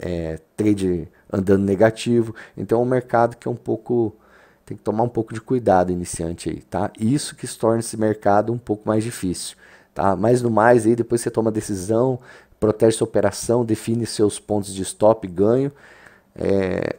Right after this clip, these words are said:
é ter paciência pro mercado fluir, ok? E ganhando experiência, tá?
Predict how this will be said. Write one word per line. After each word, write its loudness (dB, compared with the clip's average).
é -2
ter -2
paciência 0
pro -12
mercado -2
fluir, -4
ok? 2
E -4
ganhando 2
experiência, -2
tá? -2